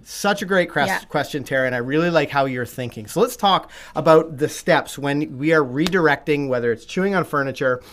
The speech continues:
Speaker 1: Uh, okay, let's, let's talk specifically about chewing on
Speaker 2: Yeah.
Speaker 1: furniture. The, the, the steps that we would take.
Speaker 2: So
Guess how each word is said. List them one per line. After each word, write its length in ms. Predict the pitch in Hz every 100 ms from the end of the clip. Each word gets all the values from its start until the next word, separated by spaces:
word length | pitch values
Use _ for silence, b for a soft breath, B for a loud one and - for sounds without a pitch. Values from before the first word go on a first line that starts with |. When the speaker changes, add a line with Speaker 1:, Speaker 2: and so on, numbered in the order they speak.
| B -
Speaker 1:
Uh, 360 | 131 131 127 135
okay, 140 | 175
let's, 200 | 202 277 - -
let's 180 | 196 240
talk 160 | 202 190
specifically 580 | - 151 - 165 147 135
about 180 | 123
chewing 280 | 117 135 117
on 100 | 113
Speaker 2:
Yeah. 60 | 107
Speaker 1:
furniture. 400 | 311 107 113 110 B _
The, 180 | 175 -
the, 180 | - 156
the 220 | 160 151
steps 440 | 151 - 202 - -
that 180 | 175
we 160 | 147 147
would 240 | 139 127
take. 300 | - 110 104 - B B B
Speaker 2:
So 340 | - 277 -